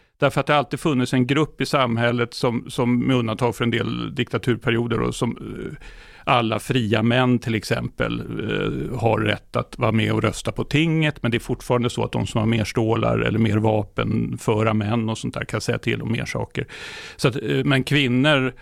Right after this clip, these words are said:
och slavar har varit uteslutna, och fortfarande är ju barn uteslutna idag, så att vi har ju, det, nu finns det ju väldigt praktiska skäl till detta, att vi har en gräns på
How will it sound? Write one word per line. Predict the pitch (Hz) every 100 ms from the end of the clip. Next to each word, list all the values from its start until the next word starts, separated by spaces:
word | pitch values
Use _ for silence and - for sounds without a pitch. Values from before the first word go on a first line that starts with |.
| - - - -
och | - - 135
slavar | 143 139 117 139 135
har | 131
varit | 120 120
uteslutna, | 113 - 117 120 117 - 123
och | 120 131 139
fortfarande | - 139 - 147 151
är |
ju | 127 123
barn | 143 147 147
uteslutna | 127 98 110 - 113 -
idag, | 127 127 170 127
så | -
att | 110
vi |
har | 120 151
ju, | 156 143 135 - _ _ _ _ _ _ _
det, | -
nu | 139 151 147
finns | - 147
det | -
ju | 127
väldigt | 131 117 -
praktiska | 127 - 123 -
skäl | 127 165 127
till | 117
detta, | 107 101 - 113 110 -
att | - 107 -
vi |
har | 117 117
en |
gräns | 110 117 110
på | -